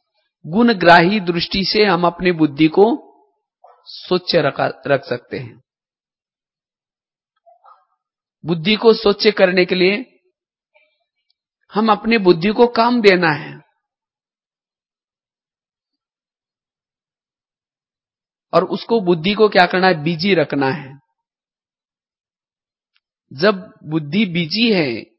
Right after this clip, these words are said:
चाहे सोमानों का, सोमानों के बातों में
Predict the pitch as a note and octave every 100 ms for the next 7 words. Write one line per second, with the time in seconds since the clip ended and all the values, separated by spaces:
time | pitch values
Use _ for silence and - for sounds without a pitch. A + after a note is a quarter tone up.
0 | _ _ - D3+ D#3+ D#3+ D#3+ D3+ D#3+ E3+
1 | E3 E3+ D#3+ - _ _ _ _ _ _
2 | _ - - D3+ D#3 E3 E3 E3 D#3+ D3
3 | - E3 D#3+ D#3 D3